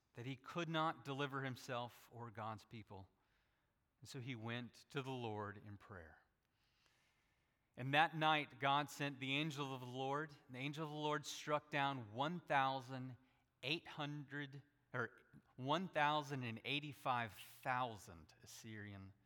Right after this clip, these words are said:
soldiers. Judah was saved. If you're like me, I think too often we don't pray like we should.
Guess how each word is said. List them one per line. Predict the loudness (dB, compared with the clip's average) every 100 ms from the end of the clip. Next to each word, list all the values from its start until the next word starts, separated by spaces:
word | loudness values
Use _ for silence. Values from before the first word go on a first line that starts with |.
| _ _ _ _ -14
soldiers. | -12 -12 -20 -20 -20 -20 _ _ _ _ _ _ _ _ _ _ _ _ -12
Judah | -8 -6 -8
was | -10
saved. | -12 -12 -14 -18 -20 _ _ _ _ _ _ _ _ _ _ _ _ -20 -20 -20 -20 -20 -18 -8
If | -6 0
you're | 8
like | 8 8
me, | 2 4 4
I |
think | 4 2 0 -2 -18 -16 -6
too | 0 4
often | 4 4 0 0 -2 -6
we | -4 0
don't | 0 -2
pray | -4 2 4 4 2
like | 2 0 -2
we | -6
should. | -4 -4 -2 -2 -4